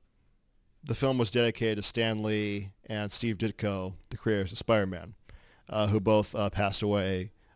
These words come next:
uh, the year it was released. S-, uh, Spider-Man Into the Spider-Verse was released. Uh, inspiration and animation, r-, right? Like, uh, Stan Lee and Steve Ditko, they were huge inspirations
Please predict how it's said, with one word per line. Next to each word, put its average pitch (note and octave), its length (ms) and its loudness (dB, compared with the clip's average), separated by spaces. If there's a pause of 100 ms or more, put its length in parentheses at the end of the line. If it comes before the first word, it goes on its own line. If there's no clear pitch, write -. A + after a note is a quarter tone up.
(120)
uh, G#2 300 2
the G2+ 120 2
year A2+ 200 4
it F#2+ 40 2
was G2 120 -4
released. F#2 480 -8 (420)
S-, - 140 -14
uh, F#2+ 140 -6
Spider-Man G2+ 680 0
Into G2+ 160 -4
the F#2 100 -6
Spider-Verse F#2 540 -8
was - 140 -12
released. F2+ 420 -12 (640)
Uh, A2 440 8 (440)
inspiration D3+ 600 8
and A#2 100 4
animation, G2+ 640 -2
r-, F2+ 160 -12
right? A2 400 0
Like, A#2 320 4
uh, A2+ 220 6
Stan D3+ 440 6
Lee C3+ 280 8
and A2+ 100 4
Steve A#2 260 0
Ditko, G#2+ 380 0
they A2 100 4
were A#2 120 4
huge G#2 320 0
inspirations G2 960 -8